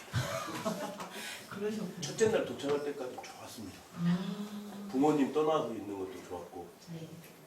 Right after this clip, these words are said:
Speaker 2: 예, 자유다, 뭐 이런 거 더 즐거웠고,
Speaker 1: 네.
Speaker 2: 또 가서 이것저것 볼 생각에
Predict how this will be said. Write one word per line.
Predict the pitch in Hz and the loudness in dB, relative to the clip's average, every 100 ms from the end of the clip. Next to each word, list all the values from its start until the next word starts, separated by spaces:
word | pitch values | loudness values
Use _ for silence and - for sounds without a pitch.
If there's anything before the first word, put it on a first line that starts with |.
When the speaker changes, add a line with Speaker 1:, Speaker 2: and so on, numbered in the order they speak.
| - | -14
Speaker 2:
예, | 87 87 87 - - - - - - - - - - - - - - - - | -10 -8 -10 -16 -20 -20 -20 -20 -18 -16 -16 -18 -18 -18 -18 -20 -20 -20 -18
자유다, | - 113 113 98 - - | -6 -4 -2 -4 -6 -12
뭐 | 85 85 | -14 -10
이런 | 92 92 90 | -6 -4 -4
거 | - - | -8 -10
더 | 92 85 | -10 -8
즐거웠고, | 90 90 90 - - - - - - - - - | -10 -6 -4 -4 -8 -14 -14 -14 -14 -14 -14 -12
Speaker 1:
네. | 175 151 - 156 - - | -10 -10 -12 -14 -16 -10
Speaker 2:
또 | 107 90 - - - - | -6 -6 -8 -14 -16 -14
가서 | 104 120 107 90 - - - - - - - | -10 -4 -2 -2 -8 -16 -20 -20 -20 -20 -10
이것저것 | 104 127 127 110 104 - | -2 0 0 -4 -4 -6
볼 | 113 | -8
생각에 | - 92 - - - | -4 -2 -2 -4 -6